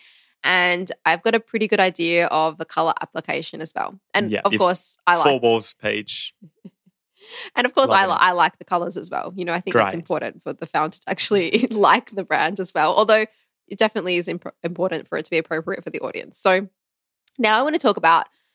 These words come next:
Speaker 1: color and memorability. So, um, when you think about brands like Coke, you know that it's usually tied to the color red, or McDonald's is, you know, gold, or Cadbury is purple.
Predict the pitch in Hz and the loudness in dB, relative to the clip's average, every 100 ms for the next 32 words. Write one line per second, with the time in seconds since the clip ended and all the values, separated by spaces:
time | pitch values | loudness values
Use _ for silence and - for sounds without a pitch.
0 | _ - - 185 165 165 160 143 151 143 | _ -16 0 2 4 4 2 0 -4 -4
1 | 147 160 78 90 - _ - - 165 160 | -4 -4 -4 -6 -10 _ -6 0 0 0
2 | - _ _ _ - 160 156 151 156 147 | -8 _ _ _ 0 0 0 -8 -14 -16
3 | - _ 190 226 277 294 240 180 175 - | -20 _ -2 0 0 0 2 2 2 -2
4 | 175 175 175 170 170 - 147 - - 196 | -2 2 2 2 -4 -2 -2 -2 0 2
5 | 185 185 - _ _ _ 185 180 170 160 | 4 0 -4 _ _ _ -4 0 2 2
6 | 156 - - 180 156 165 165 160 151 - | -2 -8 -16 -14 -12 -8 -6 -2 -4 -4
7 | - 170 156 170 214 196 190 - _ _ | -6 -4 -2 2 4 4 2 -4 _ _
8 | - 165 165 - 180 175 170 170 170 165 | -2 0 -2 0 2 4 2 0 -4 -8
9 | - - 160 156 - 156 147 143 170 170 | -12 -8 -8 -8 -14 -10 -6 -4 2 4
10 | 160 160 160 160 - 190 190 196 180 160 | 4 2 0 -6 -4 -4 2 2 4 0
11 | - - 190 185 175 175 | -2 -2 -2 -2 -2 -2